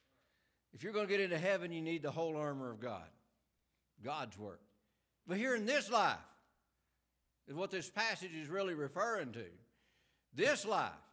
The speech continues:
we need to put on the whole armor of God. And he says, "Be strong in the Lord,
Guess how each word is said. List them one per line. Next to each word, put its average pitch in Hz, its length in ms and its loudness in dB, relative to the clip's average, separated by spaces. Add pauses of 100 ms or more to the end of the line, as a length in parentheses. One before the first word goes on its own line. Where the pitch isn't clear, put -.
(300)
we 170 160 -2
need 220 180 0
to 180 60 -2
put 190 200 2
on 190 220 6
the 151 100 4
whole 226 440 4
armor 208 460 4
of 151 140 0
God. 226 320 4 (1160)
And 180 120 4
he 214 80 4
says, 226 340 6 (440)
"Be 214 160 2
strong 247 420 6
in 254 60 4
the 247 80 4
Lord, 214 420 4